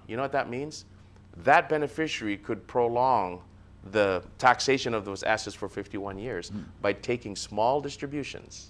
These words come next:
Speaker 2: Okay.
Speaker 1: for fifty-one years.
Speaker 2: And would you need to decide some of that when you set up that self-directed I R A, or just set that up in your estate?
Speaker 1: When you set it up, uh,
Speaker 2: Yeah.
Speaker 1: when you set up a self-directed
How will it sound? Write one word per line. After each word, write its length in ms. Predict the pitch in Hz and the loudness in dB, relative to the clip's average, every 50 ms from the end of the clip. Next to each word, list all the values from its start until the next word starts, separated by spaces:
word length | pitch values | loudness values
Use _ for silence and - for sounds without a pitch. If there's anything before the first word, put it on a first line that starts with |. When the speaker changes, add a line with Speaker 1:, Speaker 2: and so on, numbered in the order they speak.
| - - | -14 -16
Speaker 2:
Okay. 300 | 92 - - 85 80 85 92 - - - - | -14 -8 -6 -6 -6 -6 -10 -14 -20 -12 -4
Speaker 1:
for 140 | - 104 | -4 -2
fifty-one 480 | 95 - 95 - - 92 87 85 85 87 | -2 -2 -4 -4 -4 -8 -8 -8 -8 -8
years. 200 | 95 98 87 - - | -8 -8 -8 -2 0
Speaker 2:
And 100 | 123 120 | 4 4
would 120 | 120 120 120 | 4 4 4
you 60 | 120 | 2
need 180 | 123 143 139 | 2 0 0
to 60 | 127 117 | 0 -2
decide 420 | 110 - - 127 117 113 113 - | -2 2 6 6 8 8 6 4
some 160 | - 120 113 | 2 2 2
of 80 | 110 110 | 2 4
that 240 | 110 110 107 - 110 | 4 4 4 2 2
when 160 | 107 104 101 | 0 0 0
you 80 | 101 | 0
set 320 | 95 - - 113 107 107 113 | 0 0 4 6 6 8 8
up 160 | 117 117 - | 6 4 4
that 180 | - 135 - - | -4 -8 -6 -2
self-directed 580 | - - 123 123 123 - 127 120 120 131 120 127 | 2 2 2 2 4 2 0 2 2 2 4 6
I 20 | 127 127 | 8 8
R 140 | 127 127 127 | 8 6 6
A, 80 | 127 117 | 6 4
or 60 | 98 | 4
just 220 | 101 110 104 - - | 2 0 -2 0 2
set 180 | - 110 - | 2 2 4
that 140 | - 101 98 | 4 4 2
up 100 | 98 - 98 | 2 0 -2
in 60 | 92 | -4
your 100 | 92 90 | -4 -4
estate? 300 | 90 - - - - 98 | -4 -6 -6 -4 0 4
Speaker 1:
When 140 | 139 180 220 | 6 6 6
you 80 | 269 254 | 6 6
set 320 | - - - 233 233 220 | 6 6 10 10 10 10
it 120 | 220 185 | 10 12
up, 200 | 165 165 175 170 - | 12 10 10 10 10
uh, 180 | - 143 135 - | 10 10 10 10
Speaker 2:
Yeah. 80 | - - | 8 4
Speaker 1:
when 80 | 147 156 | 4 2
you 60 | 165 | 4
set 200 | 156 - 196 180 | 6 6 8 8
up 100 | 170 147 | 8 6
a 40 | 147 | 4
self-directed 560 | - - 151 147 - - 139 127 123 131 | 6 8 8 8 8 6 4 6 6 4